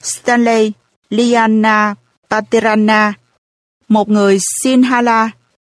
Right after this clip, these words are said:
làm việc ở tòa đại sứ Tích Lan đón tôi. Ông là người đã giúp tôi lấy visa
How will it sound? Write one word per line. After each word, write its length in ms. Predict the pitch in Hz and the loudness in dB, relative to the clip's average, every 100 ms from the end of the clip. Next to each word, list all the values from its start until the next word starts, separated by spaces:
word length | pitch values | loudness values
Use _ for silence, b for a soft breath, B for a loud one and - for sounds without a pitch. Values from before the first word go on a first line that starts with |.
| - | -8
làm 260 | 208 208 196 | -2 -2 0
việc 320 | 190 185 196 _ - | 2 0 0 _ -4
ở 120 | 214 | -4
tòa 260 | - 202 180 | -2 -2 0
đại 160 | 170 | -2
sứ 200 | 180 233 | 0 -2
Tích 260 | 294 359 - | -2 -4 -4
Lan 280 | 226 214 196 | -2 0 0
đón 220 | 208 277 381 | 0 0 0
tôi. 340 | 240 220 214 196 _ _ _ _ b b b b - | 0 2 0 -2 _ _ _ _ b b b b -4
Ông 420 | 262 285 269 262 | 0 2 2 2
là 160 | 208 190 | 0 0
người 520 | 190 185 185 180 180 _ - | 0 2 2 0 -2 _ -4
đã 100 | 202 | -2
giúp 240 | 226 349 - | 0 -2 0
tôi 160 | 226 | 0
lấy 160 | 220 302 | 2 2
visa 560 | 247 226 202 214 208 | 0 -2 -2 -2 -2